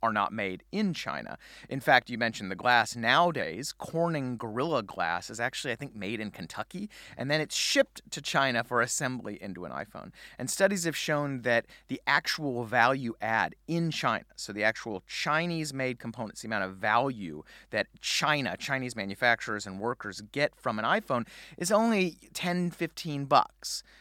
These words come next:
Um, it used to be five, now it's ten, fifteen, but still, compared to, you know, over a hundred dollars that go to other manufacturers around the world, and then, of course, hundreds more that go to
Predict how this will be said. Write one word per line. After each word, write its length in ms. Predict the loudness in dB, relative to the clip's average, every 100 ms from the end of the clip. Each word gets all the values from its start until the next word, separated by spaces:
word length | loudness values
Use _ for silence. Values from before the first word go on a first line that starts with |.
| -4 4
Um, 440 | 6 6 2 -4 -6
it 140 | -4
used 140 | -2 0
to 60 |
be 80 | 2
five, 440 | 6 10 10 10 8
now 160 | 2
it's 120 | 0
ten, 160 | -4 -8
fifteen, 440 | -8 -10 -4 -2 -2
but 120 | -2
still, 240 | 6 6
compared 440 | 6 2 6 6 8
to, 180 | 6 6 0 -20 -10
you 80 | -2
know, 120 | 0 4
over 300 | 4 4 4
a 140 | 2 -2
hundred 540 | -6 -2 0 2 0 0 _ -4
dollars 480 | -2 0 -4 -10 -2
that 140 | -2 0
go 160 | 0
to 120 | 0 2
other 280 | 2 2 0
manufacturers 760 | -2 -4 0 0 0 -6 -8
around 180 | -6 -6
the 60 | -6
world, 260 | -6 -8 -2
and 160 | 0
then, 80 | 2
of 100 | 0
course, 260 | 2 0 0 -6 -16
hundreds 440 | 2 4 6 6 4
more 420 | 4 8 10 10
that 100 | 6
go 140 | 2
to 100 | 0